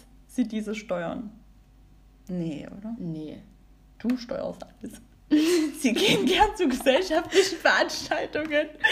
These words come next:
Speaker 1: bei denen man sich verkleidet oder Rollenspiele stattfinden.
Speaker 2: Hm, ähm, naja, mit, hm,
Speaker 1: Mitte.
Speaker 2: Mitte. Hm.
Speaker 1: Sie verbringen häufig Zeit damit, unrealistische und unpraktische Ideen zu überdenken, die jedoch faszinierend sind.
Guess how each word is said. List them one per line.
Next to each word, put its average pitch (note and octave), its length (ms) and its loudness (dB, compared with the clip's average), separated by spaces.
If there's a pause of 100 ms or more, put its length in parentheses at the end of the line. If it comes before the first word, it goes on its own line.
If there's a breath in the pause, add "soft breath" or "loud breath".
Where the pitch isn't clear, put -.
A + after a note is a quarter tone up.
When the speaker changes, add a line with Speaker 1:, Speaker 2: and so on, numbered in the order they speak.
(480 loud breath)
Speaker 1:
bei F#4 120 6
denen D4+ 240 4
man D4 200 4
sich C#4 160 -4
verkleidet B3+ 540 0
oder B3+ 200 0
Rollenspiele C4+ 680 2
stattfinden. A#3+ 560 -6 (220)
Speaker 2:
Hm, A#3+ 560 0
ähm, A3 800 -2 (680)
naja, F3 500 -6
mit, F#3+ 140 -6 (220)
hm, G#3 220 -4
Speaker 1:
Mitte. F3 260 -2
Speaker 2:
Mitte. D#3+ 420 -6
Hm. F3 200 -8 (340 loud breath)
Speaker 1:
Sie A3+ 120 -2
verbringen A3+ 480 2
häufig A3+ 380 0
Zeit F#3+ 320 0
damit, B3+ 540 -2
unrealistische G#3+ 840 -4
und F3+ 180 -10
unpraktische G#3+ 680 -4
Ideen F3 460 -4
zu - 100 -6
überdenken, F#3+ 840 -6 (280 loud breath)
die G3 80 -10
jedoch F#3 220 -4
faszinierend F#3 760 -10
sind. F#3 320 -12